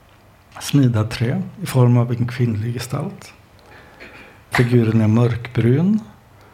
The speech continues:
med en vit snäcka på magen. Och det här är ett kraftföremål,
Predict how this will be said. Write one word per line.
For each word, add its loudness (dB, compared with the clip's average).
med 4
en 2
vit -2
snäcka -4
på -10
magen. -2
Och -6
det 2
här 2
är 2
ett -6
kraftföremål, 0